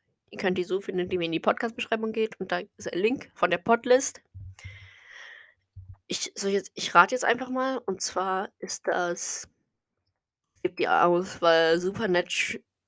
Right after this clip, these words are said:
Natu-, Natural Mobs, Fallen Kingdom und Revenge. Ich nehme einfach mal das erste. Obwohl das Natu-,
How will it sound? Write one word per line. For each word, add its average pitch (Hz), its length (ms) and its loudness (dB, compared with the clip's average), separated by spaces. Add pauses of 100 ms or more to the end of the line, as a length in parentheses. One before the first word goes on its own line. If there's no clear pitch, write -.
(100)
Natu-, - 760 -2 (280)
Natural 214 1000 4 (580)
Mobs, - 600 2
Fallen - 560 -2
Kingdom 214 680 0
und 165 180 -2
Revenge. 180 680 0 (960)
Ich - 80 -12
nehme 170 120 2
einfach 170 200 -4
mal 175 140 -2
das - 120 -10
erste. 196 580 -4 (1800)
Obwohl 185 360 4
das 180 180 -4 (180)
Natu-, - 1400 -8